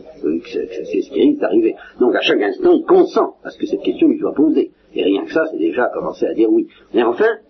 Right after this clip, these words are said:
à chaque instant, sa liberté, si vous voulez, est interrogée de plus, d'une manière de plus en plus aiguë et vertigineuse.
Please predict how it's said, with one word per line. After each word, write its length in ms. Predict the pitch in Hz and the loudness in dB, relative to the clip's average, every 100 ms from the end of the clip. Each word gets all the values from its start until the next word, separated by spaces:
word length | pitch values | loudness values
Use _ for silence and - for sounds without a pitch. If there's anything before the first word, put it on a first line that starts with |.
| _ - - - - _ _ _ _ - - - - - - | _ -20 -20 -20 -20 _ _ _ _ -20 -20 -20 -20 -20 -10
à 80 | - | -6
chaque 220 | - 143 - | -2 0 0
instant, 420 | - - 226 190 | -2 0 0 0
sa 120 | 135 | 0
liberté, 440 | 117 127 127 - 113 | 0 0 -2 -2 -4
si 100 | 107 | 0
vous 80 | |
voulez, 160 | 104 104 | 0 2
est 100 | 98 | 0
interrogée 640 | 98 82 95 131 233 - _ _ _ _ 170 175 - - _ _ _ _ | -2 -2 0 0 0 -4 _ _ _ _ -20 -20 -20 -20 _ _ _ _
de 160 | - - | 0 0
plus, 300 | - 180 196 | 2 2 2
d'une 140 | - | 2
manière 240 | - 381 - | 2 2 2
de 280 | - 427 415 | 4 4 4
plus 280 | 330 320 | 4 4
en 140 | - - | 2 0
plus 340 | - 208 - - _ _ _ _ _ _ - | 0 -2 -2 -8 _ _ _ _ _ _ -2
aiguë 500 | 135 120 220 214 - | 0 0 -2 -2 0
et 260 | 117 107 98 | 2 2 2
vertigineuse. 600 | 113 - 123 - - | -2 0 -2 -2 -10